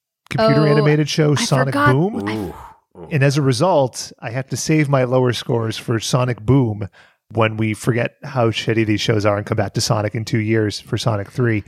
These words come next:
Speaker 2: But the voice
Speaker 1: And I have
Speaker 2: acting
Speaker 1: to
Speaker 2: for Sonic
Speaker 1: give
Speaker 2: Boom is
Speaker 1: this
Speaker 2: so much better.
Speaker 1: They all sound like this.
Speaker 3: A Sonic
Speaker 1: This is a
Speaker 3: Boom.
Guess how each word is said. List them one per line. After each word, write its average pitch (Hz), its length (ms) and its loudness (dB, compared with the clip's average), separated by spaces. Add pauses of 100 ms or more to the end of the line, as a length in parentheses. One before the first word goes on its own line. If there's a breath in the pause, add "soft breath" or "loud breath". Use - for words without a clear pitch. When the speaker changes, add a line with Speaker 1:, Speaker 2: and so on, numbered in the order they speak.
(120)
Speaker 2:
But 302 160 0
the 330 80 2
voice 302 260 2
Speaker 1:
And - 100 2
I - 100 4
have - 80 0
Speaker 2:
acting 294 140 0
Speaker 1:
to - 100 2
Speaker 2:
for - 40 4
Sonic 277 360 0
Speaker 1:
give 233 120 0
Speaker 2:
Boom 240 140 2
is 113 60 2
Speaker 1:
this - 100 0
Speaker 2:
so - 100 0
much - 220 0
better. 127 400 -4 (260)
Speaker 1:
They 107 160 -6
all 143 180 0
sound 151 280 -2
like 143 140 -4
this. 185 280 0 (1400 loud breath)
Speaker 3:
A - 80 -6
Sonic 135 320 0
Speaker 1:
This 160 160 2
is 240 60 4
a 233 80 2
Speaker 3:
Boom. 170 340 -6